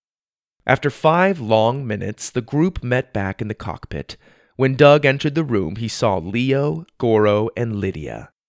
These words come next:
Dallas's chair was empty. His stomach sank. "Seriously?" he said, looking at the others. "He's not coming?"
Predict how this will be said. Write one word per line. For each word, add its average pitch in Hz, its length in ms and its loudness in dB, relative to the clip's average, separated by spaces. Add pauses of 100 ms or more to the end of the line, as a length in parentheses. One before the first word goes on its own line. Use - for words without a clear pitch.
(360)
Dallas's 110 580 2
chair 80 360 -6
was 76 280 -8 (120)
empty. 104 720 -10 (520)
His 139 200 -2
stomach 120 500 -2
sank. - 600 -10 (560)
"Seriously?" 214 960 -6 (160)
he 98 160 -10
said, 87 420 -8
looking 95 220 -8
at 92 140 -8
the 95 100 -6
others. 92 420 -6 (480)
"He's 117 220 -8
not 165 280 -6
coming?" 202 460 -6